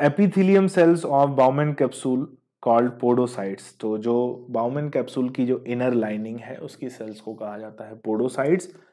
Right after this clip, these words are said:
और इन पोडोसाइट्स सेल्स के बीच में हमें कुछ पोर्स पाए जाते हैं, पोर्स मिलते हैं, जिन्हें स्लिट पोर्स कहा जाता है, और इन्हीं स्लिट पोर्स की वजह से ये फिल्ट्रेशन पॉसिबल हो पाता है,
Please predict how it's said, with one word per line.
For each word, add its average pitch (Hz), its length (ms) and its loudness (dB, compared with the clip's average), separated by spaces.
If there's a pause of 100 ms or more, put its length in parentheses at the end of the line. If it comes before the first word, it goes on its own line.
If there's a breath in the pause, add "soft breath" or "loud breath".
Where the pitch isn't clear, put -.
(420 loud breath)
और 117 140 0
इन 131 160 -2
पोडोसाइट्स 135 840 0 (600)
सेल्स 135 360 2
के 147 140 0
बीच 127 340 0
में 131 120 -6
हमें 135 480 -6 (480)
कुछ 143 180 0
पोर्स 165 480 6
पाए 113 320 4
जाते 110 300 -2
हैं, 110 240 -12
पोर्स 139 380 0
मिलते 117 280 -6
हैं, 135 140 -8
जिन्हें 127 220 -6
स्लिट 165 460 0
पोर्स 120 280 0
कहा 101 260 -8
जाता 101 280 -6
है, 107 80 -2
और 110 100 -4
इन्हीं 135 180 -6
स्लिट 143 400 -4
पोर्स 131 280 0
की 123 120 -2
वजह 113 240 0
से 117 160 -6
ये 143 180 0
फिल्ट्रेशन 120 680 -6
पॉसिबल 156 480 0
हो 113 100 0
पाता 104 360 -8
है, 139 240 -10